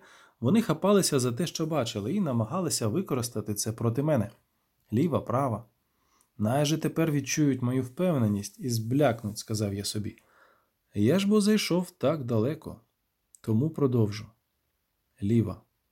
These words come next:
Вони кружляли і займалися наді мною, досі волаючи слова безнадії. Але частина сили, здається, облишила їх. Я рушив далі, іншою частиною дуги, подумки спостерігаючи, як вона росте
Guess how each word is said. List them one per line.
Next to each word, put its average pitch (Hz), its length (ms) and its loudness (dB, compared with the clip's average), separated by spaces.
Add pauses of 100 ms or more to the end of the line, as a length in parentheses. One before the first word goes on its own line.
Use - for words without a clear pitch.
(340)
Вони 190 180 6
кружляли 208 580 4
і 170 40 2
займалися 147 600 0
наді 143 200 -2
мною, 151 400 0
досі 170 420 -2
волаючи 147 540 -2
слова 120 340 0
безнадії. 117 760 0 (500)
Але 107 200 0
частина 180 500 2
сили, 208 380 2
здається, 135 580 0 (300)
облишила 170 560 2
їх. - 320 -4 (720)
Я 107 160 2
рушив 135 340 -2
далі, 117 440 -2 (600)
іншою 143 420 2
частиною 123 580 0
дуги, 135 400 2 (480)
подумки 214 460 2
спостерігаючи, 135 1000 0
як 107 240 0
вона 107 200 0
росте 151 400 -4